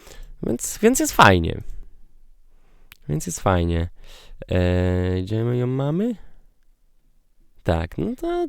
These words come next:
siadł nam najlepszy skin z tej skrzyni, więc pięknie i tym wygraliśmy bitwę.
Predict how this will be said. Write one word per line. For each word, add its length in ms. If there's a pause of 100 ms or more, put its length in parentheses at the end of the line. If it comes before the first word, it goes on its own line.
siadł 320
nam 140
najlepszy 340
skin 220
z 40
tej 140
skrzyni, 360
więc 280 (400)
pięknie 380
i 60
tym 160
wygraliśmy 480
bitwę. 420